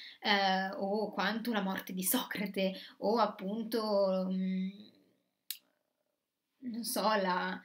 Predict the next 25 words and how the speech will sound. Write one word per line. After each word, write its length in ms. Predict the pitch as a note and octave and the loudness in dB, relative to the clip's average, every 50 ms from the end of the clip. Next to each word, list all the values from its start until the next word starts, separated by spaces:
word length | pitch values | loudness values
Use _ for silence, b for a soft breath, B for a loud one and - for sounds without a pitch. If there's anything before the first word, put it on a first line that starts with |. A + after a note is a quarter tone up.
| B B B B B B | B B B B B B
eh, 360 | - G3+ G3 G3+ G3 G3+ G3+ G#3 | 0 0 2 2 0 -4 -2 0
l'adorazione 560 | G#3+ A3 G3 G#3 G#3+ G#3 - - A3+ G3+ G3+ G3 | 2 4 4 4 4 6 6 4 4 4 2 2
dei 120 | G3+ G3+ | 2 6
magi 840 | G3+ G3+ G#3+ A3+ G#3+ F#3 G3 A3+ A3+ A3 - - B3 A#3+ A#3 - - | 6 6 6 6 6 4 4 4 2 0 0 -4 -2 -2 -4 -6 -8
<laughs> 0 | - | -8
dal 340 | B3+ B3+ - G#3 G3+ G3 G3+ | -8 -8 -4 -4 -4 -4 -4
punto 220 | - G#3 G3+ G#3 | -4 -6 -4 -2
di 80 | G#3 G#3 | -2 -2
vista 260 | G#3 G3+ - - G3+ | -2 -2 -2 -2 -2
religioso, 560 | G3+ G3 G3 G3+ F#3 A3+ A#3 B3 A#3 G#3 G3 | -4 -6 -6 -6 -6 -4 -4 -4 -4 -6 -8
non 160 | F#3+ F#3+ G3+ | -10 -10 -10
so, 260 | - - A3 G#3 G3+ F#3+ | -8 -8 -8 -8 -10 -10
un 100 | G#3 - | -12 -10
tema 200 | - - - F#3+ | -10 -10 -8 -4
sacro. 420 | - - - - - - C#4+ D4 B B B B B B | 0 0 0 0 0 -4 -8 -8 B B B B B B
Insomma, 400 | B B3+ B3+ - C#4 C4 G#3+ A#3 | B 6 8 8 6 6 4 2
si 140 | A#3 - - | 2 4 6
inizia 520 | C#4+ D4 C#4 C#4 - - A3 G#3 A3+ - - | 6 6 6 4 6 6 8 8 6 6 4
a 380 | - B3+ B3 A3 G#3 - - - | 6 8 8 8 6 4 0 0
capire 500 | - C4 C4 - C#4 D4 D4 D#4+ D4+ D4+ | 0 0 4 6 8 8 8 8 6 2
che, 480 | - B3 G#3+ G#3+ A3+ A#3+ A#3+ A#3 - - | 0 0 2 4 6 6 6 4 2 0
eh, 600 | A3 G#3 G3+ G3+ G3+ G3+ G3+ G3+ G3+ G#3 B3+ - b b b b b b b b b _ _ _ | 0 0 2 2 0 -2 -4 -6 -8 -10 -10 -12 b b b b b b b b b _ _ _
il 120 | - B3+ C4 | 4 8 8
racconto 420 | C4+ C4 C4 - B3+ B3 - C4 | 8 8 8 4 4 4 6 4
umano 640 | A#3+ A3+ C#4 D4+ C4 G3+ F#3 F#3+ F#3+ F#3 F#3 - - | 6 8 10 10 10 8 8 4 4 2 0 -2 -6